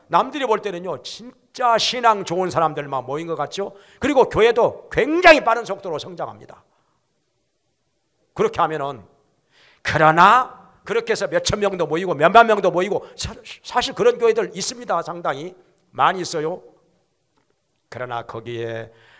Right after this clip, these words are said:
참된 복음은 없는 것입니다. 다른 복음을 전하면 바울이 말한 대로 저주를 받을지어다. 우리뿐만 아니라 하늘에서 내려온 천사라 할지라도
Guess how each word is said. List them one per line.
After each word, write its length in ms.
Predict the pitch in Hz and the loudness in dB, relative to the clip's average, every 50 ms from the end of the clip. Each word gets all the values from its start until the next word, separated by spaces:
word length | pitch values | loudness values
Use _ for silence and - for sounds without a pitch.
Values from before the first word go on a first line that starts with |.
| _ _ _ _ _ | _ _ _ _ _
참된 560 | - - - 175 180 170 165 170 156 151 147 | -8 -6 -4 -4 -4 -4 -2 -2 -2 -2 -2
복음은 540 | - - 143 143 139 131 131 123 123 131 - | -4 -4 -4 -4 -4 -8 -10 -12 -12 -14 -18
없는 320 | 113 117 117 113 107 101 104 | -18 -18 -16 -18 -18 -20 -18
것입니다. 500 | - - - - 92 - _ _ - _ _ _ _ _ _ _ _ _ _ _ _ _ _ _ _ _ _ _ _ _ _ _ _ _ _ _ _ _ _ _ _ | -18 -18 -18 -18 -20 -20 _ _ -20 _ _ _ _ _ _ _ _ _ _ _ _ _ _ _ _ _ _ _ _ _ _ _ _ _ _ _ _ _ _ _ _
다른 280 | - 135 139 147 165 165 | -6 -2 2 2 2 2
복음을 360 | 165 175 165 165 165 160 151 | 0 -2 -2 -2 -4 -4 -4
전하면 600 | - 170 156 151 156 151 151 151 151 156 151 - - - _ _ _ _ _ _ _ _ _ _ _ _ | -4 -2 0 2 0 0 0 -2 -4 -6 -8 -14 -20 -20 _ _ _ _ _ _ _ _ _ _ _ _
바울이 380 | - - 127 131 135 143 147 143 | -6 -4 -2 -2 -2 -4 -6 -4
말한 320 | 135 135 135 139 135 131 | -2 -2 -2 -2 -4 -6
대로 420 | 131 139 165 190 - - _ _ _ _ _ _ _ _ _ _ _ _ _ | -6 -8 -10 -10 -10 -14 _ _ _ _ _ _ _ _ _ _ _ _ _
저주를 600 | - - 120 117 120 113 113 120 113 113 113 - | -16 -14 -12 -12 -12 -12 -14 -14 -16 -16 -16 -18
받을지어다. 680 | - - 104 - 117 113 - - - - - _ - _ _ _ _ _ _ _ _ _ _ _ _ _ _ _ _ _ _ _ _ _ _ _ _ | -18 -20 -20 -20 -20 -20 -20 -20 -20 -20 -20 _ -20 _ _ _ _ _ _ _ _ _ _ _ _ _ _ _ _ _ _ _ _ _ _ _ _
우리뿐만 480 | 120 127 143 139 - 151 135 135 135 131 | -14 -12 -12 -12 -10 -10 -6 -4 -4 -2
아니라 520 | 131 131 131 131 131 135 - - - - - _ _ _ _ _ _ _ _ _ _ - | -4 -4 -2 -2 -2 -2 -2 -4 -10 -20 -20 _ _ _ _ _ _ _ _ _ _ -8
하늘에서 520 | - 143 151 147 147 139 131 - 135 131 131 | -6 -6 -4 -4 -4 -4 -4 -4 -6 -8 -8
내려온 380 | 131 131 131 127 127 127 127 | -8 -10 -10 -10 -14 -16 -16
천사라 500 | - - 156 - - 139 143 151 151 147 | -14 -12 -12 -12 -10 -8 -8 -6 -4 -4
할지라도 640 | 139 139 - 165 160 160 156 196 202 220 220 - | -6 -6 -8 -8 -8 -8 -6 -6 -8 -10 -12 -18